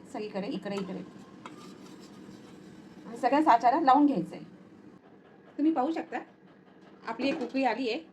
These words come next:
चांगली वाफ पण आली आहे. मीडियम गॅसवरती पंधरा मिनिटं ठेवायची स्टीमला. आपला कुकर थंड झाला आहे,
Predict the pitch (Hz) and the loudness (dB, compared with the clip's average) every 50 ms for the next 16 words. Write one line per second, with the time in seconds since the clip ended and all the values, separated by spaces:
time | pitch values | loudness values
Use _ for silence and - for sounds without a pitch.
0 | _ _ - - 226 220 240 269 233 226 220 220 - - 285 277 254 220 202 180 | _ _ -18 -12 -8 -6 -4 -2 -2 -2 -4 -4 -6 -8 -6 -6 -6 -8 -8 -6
1 | 175 202 202 208 196 - - - - 277 - - - - - - - - - - | -6 -6 -6 -6 -8 -12 -8 -8 -8 -8 -8 -12 -16 -20 -20 -20 -20 -20 -20 -20
2 | - - - - - - - - - - - - - - - - 254 277 269 294 | -20 -20 -20 -20 -20 -20 -20 -20 -20 -20 -20 -20 -20 -16 -4 0 2 4 4 6
3 | 320 311 302 294 277 254 262 262 247 247 - 320 - 285 262 247 277 285 269 269 | 6 6 6 4 4 2 2 0 -2 0 0 0 2 4 4 4 6 6 6 6
4 | 269 269 302 339 - - 233 214 208 220 240 - - 254 220 208 190 180 170 - | 4 2 0 0 0 0 0 0 0 -2 -6 -6 -4 -4 -4 -2 -2 -4 -6 -8
5 | - - - - - - - - - - - - - - - - - - - - | -12 -20 -20 -20 -20 -18 -16 -16 -16 -18 -18 -20 -20 -20 -20 -20 -20 -20 -20 -20
6 | - - - - - - - - - - - - - - - - - - 247 254 | -20 -20 -18 -16 -16 -16 -16 -18 -20 -20 -20 -20 -20 -20 -20 -16 -10 -8 -6 -2
7 | 262 262 285 302 311 381 320 240 277 320 359 359 277 240 202 226 339 | -2 0 0 0 2 2 2 4 4 2 2 2 2 0 -2 -4 -6